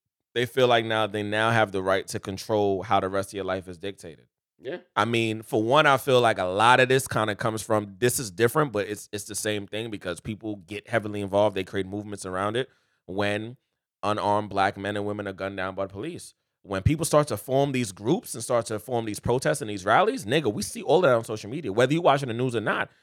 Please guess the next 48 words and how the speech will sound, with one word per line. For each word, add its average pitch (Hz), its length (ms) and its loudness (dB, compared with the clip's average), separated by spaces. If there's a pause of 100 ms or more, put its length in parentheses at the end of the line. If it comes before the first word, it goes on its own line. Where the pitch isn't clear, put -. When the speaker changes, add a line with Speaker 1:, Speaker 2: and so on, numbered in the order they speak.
(160)
Speaker 1:
Nigga, 123 240 4
when 123 200 2
you 220 80 2
click 190 300 0
that 135 140 4
hashtag 151 560 2
of 127 80 2
what 120 160 0
the, 107 120 -4 (200)
the 117 120 -2
rally 131 340 4
is, 226 100 2
nigga, 120 200 -8 (160)
all 220 300 10
the 175 80 6 (140)
videos 101 300 4
gonna 87 160 -12
come 95 220 -10
up 90 160 -6
from 123 220 -4
dating 170 340 6
back 156 240 6
from 143 120 -14
the 123 100 -6
first 170 420 6
Speaker 2:
And 156 100 -10
th-, - 200 -20
this - 180 10
is, 196 60 8
Speaker 1:
protest 220 260 8
and 185 100 8
a 165 40 8
petition. 151 600 4
Speaker 2:
this 202 220 10
is 233 80 8
Speaker 1:
It's 196 100 10
Speaker 2:
where 180 140 12
it's 202 100 10
Speaker 1:
scary 285 280 12
in 170 80 12
this 131 120 4
Speaker 2:
crazy. 123 60 4
Speaker 1:
motherfucker, 98 460 0
son. 170 120 8
Speaker 2:
Imagine 226 640 6
Speaker 1:
It's - 120 0
scary. 104 440 4 (360)
Speaker 2:
as 147 680 8